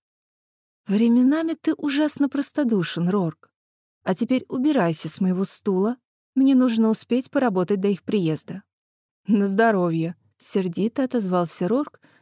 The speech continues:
но прежде чем он успел подняться, Ева схватила его за рубашку и крепко поцеловала в губы. «Спасибо». «Не стоит благодарности».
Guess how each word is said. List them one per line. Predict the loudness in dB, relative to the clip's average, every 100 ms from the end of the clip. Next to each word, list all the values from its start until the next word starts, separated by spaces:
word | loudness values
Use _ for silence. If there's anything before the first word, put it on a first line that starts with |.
| _
но | -2
прежде | 0 0 0 -4
чем | 0 0 0
он | 0
успел | 0 0 -2 -2
подняться, | -2 0 0 0 -4 -6 -8 -12 _
Ева | -2 0 0 0
схватила | -4 -2 -4 0 0
его | 0 0
за | 0 0
рубашку | 0 0 -2 -4
и | -6 -6
крепко | -6 -2 -2 -2 -6
поцеловала | -8 -8 -4 -2 0 -2
в | -2
губы. | -4 -6 -8 -14 _ _ _ _ _ _
«Спасибо». | -14 -8 -4 -4 -4 -6 -6 -8 -10 _ _ _ _ _ _ _ -4
«Не | -4
стоит | -2 -2 0
благодарности». | -2 -2 0 0 -2 -4 -6 -12 -14